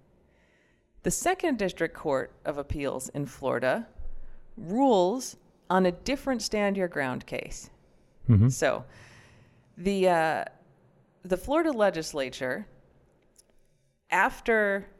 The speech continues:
Speaker 1: this shooting, and not related to the shooting, had passed an amendment to stand your ground that basically changed the burden of proof to say the prosecution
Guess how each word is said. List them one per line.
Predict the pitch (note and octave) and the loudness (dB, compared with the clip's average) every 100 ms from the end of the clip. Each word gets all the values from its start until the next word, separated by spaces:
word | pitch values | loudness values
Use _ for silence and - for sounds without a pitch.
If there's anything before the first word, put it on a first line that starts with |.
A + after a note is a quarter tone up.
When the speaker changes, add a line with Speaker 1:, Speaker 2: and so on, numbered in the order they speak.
| - | -20
Speaker 1:
this | E3+ F3 F3+ | -6 -2 -2
shooting, | - D3 A#2+ A#2+ D#3 - - - - _ _ _ _ _ - | -2 -4 -4 -8 -10 -16 -20 -20 -20 _ _ _ _ _ -2
and | E3+ | 2
not | F3 D#3 | 4 4
related | D3+ C#3 B2 | 2 0 -2
to | B2+ | -6
the | B2+ | -8
shooting, | B2 A#2 G2 - - - - - | -8 -8 -8 -10 -14 -20 -20 -8
had | - D#3+ - | 0 0 2
passed | - F#3 G#3 - | 4 4 2 0
an | F#3+ | 0
amendment | E3 E3 F3+ A3 A3 G3+ | 2 2 2 2 0 -2
to | F3+ | -4
stand | - D#3 D3 | -2 -2 0
your | D3 | -4
ground | C#3 C3 A#2+ A#2+ D3 - - - - | -2 -2 -2 -4 -8 -16 -20 -10 -2
that | D#3 - - _ | -2 -2 -20 _
basically | F#3 G#3+ A#3 - F3+ | 2 2 -2 -6 -6
changed | - G#3+ A3+ A#3+ - | -4 0 0 0 -2
the | G3+ | -4
burden | F#3+ F#3 F#3 F3 | 0 2 2 0
of | E3 - | -4 -8
proof | - C#3+ A#2+ - - - _ _ _ _ | -8 -6 -6 -12 -18 -20 _ _ _ _
to | - | -10
say | D#3+ - D3 C#3+ C#3 C3+ - - - C#3+ C#3+ | -4 0 2 2 -4 -8 -18 -20 -20 -8 0
the | D#3+ D3+ C#3+ - - _ | 2 2 -4 -10 -16 _
prosecution | - G#3 A#3+ - A3+ - G#3 G3 G3+ G3 | -2 2 2 -2 -8 -8 -6 -4 -2 -4